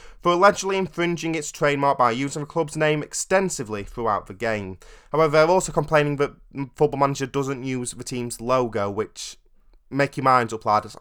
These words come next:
Either you're mad at them for using copyright, or you're mad at them for not using copyright. And by the way, Football Manager has had Man United in it since the very beginning, back in the nineties. So how come this has only become a problem now?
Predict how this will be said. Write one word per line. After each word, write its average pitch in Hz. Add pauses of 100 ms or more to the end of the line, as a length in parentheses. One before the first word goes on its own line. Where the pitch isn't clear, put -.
Either 127
you're 123
mad 143
at 147
them 151
for 135
using 135 (120)
copyright, 104 (340)
or 113
you're 120
mad 131
at -
them 139
for 165
not 180
using 113
copyright. 135
And 175
by 302
the 330
way, 185 (320)
Football 294
Manager 233
has 175
had 180
Man 185
United 165
in 139
it -
since 165
the 143
very 139
beginning, 123
back 123
in 117
the 117
nineties. 147
So 135
how 226
come 277
this 269
has 220
only 196
become 185
a 175
problem 156
now? 98